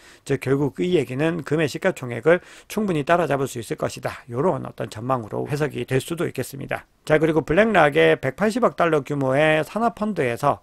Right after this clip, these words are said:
비트코인 현물 이티에프를 매수를 했다라는 기사가 또 전해졌습니다. 그만큼 지금 블랙락이 어떤 공식적으로 잠잠한 움직임들을 그동안 보여줬지만 계속해서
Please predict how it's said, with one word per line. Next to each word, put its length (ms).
비트코인 360
현물 260
이티에프를 720
매수를 320
했다라는 480
기사가 480
또 100
전해졌습니다. 800
그만큼 320
지금 220
블랙락이 580
어떤 260
공식적으로 580
잠잠한 460
움직임들을 560
그동안 340
보여줬지만 760
계속해서 560